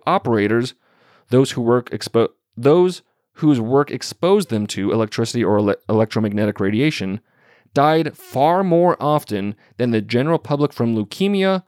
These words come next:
lymphoma, and brain tumors. He knew the, that the new F C C standards were inadequate,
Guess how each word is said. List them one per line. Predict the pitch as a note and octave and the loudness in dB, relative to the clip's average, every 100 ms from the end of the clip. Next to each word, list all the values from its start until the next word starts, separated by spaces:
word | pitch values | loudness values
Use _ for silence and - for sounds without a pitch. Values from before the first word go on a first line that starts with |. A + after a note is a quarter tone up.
| _ - | _ -4
lymphoma, | C#3+ C#3 - C3 A#2+ G#2+ A2+ - _ _ | -4 -2 0 2 2 0 -4 -8 _ _
and | C3 C#3 D3 - | -4 -2 -4 -6
brain | A#2+ C#3 E3+ E3 | -2 0 0 -4
tumors. | A2 F#2+ D#2 D#2 - _ _ _ _ _ _ _ _ | -6 -8 -8 -10 -16 _ _ _ _ _ _ _ _
He | - A3 | -2 2
knew | D#3 D#3+ F3 | 4 4 4
the, | C3 G#2 _ _ _ | 2 0 _ _ _
that | D#3 - | 0 2
the | |
new | B2+ D3+ - | 0 0 0
F | C3+ | -2
C | - C#3 | -2 -6
C | - C3+ | -4 -4
standards | - B2+ A#2+ G#2+ G#2 | -2 0 2 0 -2
were | G#2+ A2+ - | -2 -2 -2
inadequate, | E3 F#3 A#2 C3 - G2+ F#2+ | -2 -2 0 -2 -2 -2 -4